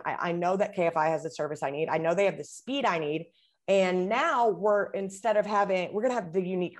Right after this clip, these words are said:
product. So we're gonna have things that set us apart, uh, instead of the kind of little bit lower price, like, me too product, if that makes sense.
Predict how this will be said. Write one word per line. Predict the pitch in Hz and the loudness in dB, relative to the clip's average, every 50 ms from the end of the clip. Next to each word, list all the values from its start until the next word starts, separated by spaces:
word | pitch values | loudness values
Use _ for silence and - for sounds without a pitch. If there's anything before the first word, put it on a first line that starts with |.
| - | -20
product. | - - 170 151 - - - - - - | -4 -2 0 0 0 0 -4 -8 -8 -12
So | - - 170 | -10 -8 -6
we're | 170 | -4
gonna | 180 185 185 | -4 -2 -2
have | 175 170 - | -4 -2 -2
things | 180 175 170 156 | -4 -4 -2 -4
that | 156 - - | -6 -10 -8
set | - - 160 156 | -4 -2 0 0
us | 165 165 - | 0 -4 -6
apart, | - - - - 151 143 190 285 - - - _ _ _ _ _ _ _ _ _ _ _ _ - | -12 -14 -6 -2 0 2 2 2 0 -2 -8 _ _ _ _ _ _ _ _ _ _ _ _ -2
uh, | 180 180 175 147 | 0 0 2 0
instead | 156 175 160 - - - 208 202 190 180 | 0 -2 -4 -6 -10 0 2 4 4 4
of | 180 170 156 | 2 0 0
the | 151 160 | -4 -6
kind | 165 - 185 175 175 170 | -6 -4 -4 -2 0 2
of | 160 151 156 151 156 - _ _ _ _ _ _ _ _ _ _ | 4 4 2 2 -2 -8 _ _ _ _ _ _ _ _ _ _
little | - 202 180 185 208 277 247 226 | -12 -10 -10 0 2 2 2 4
bit | 208 208 - 180 170 | 2 2 0 0 -2
lower | 185 180 180 180 190 175 | 0 2 2 4 2 0
price, | 170 - - - 185 165 165 160 - | 0 -4 -4 -2 0 0 0 -2 -4
like, | - 107 | -10 -10
me | 143 175 190 190 180 - - | -6 -4 -4 -4 -4 -6 -8
too | - - - 156 131 | -10 -8 -6 -6 -6
product, | - - - 80 82 92 107 - _ | -6 -6 -6 -6 -6 -6 -8 -12 _
if | - | -8
that | - 156 - - | -6 -6 -6 -6
makes | 143 - - - | -10 -12 -12 -14
sense. | - - - - _ - - - | -14 -12 -14 -14 _ -20 -20 -20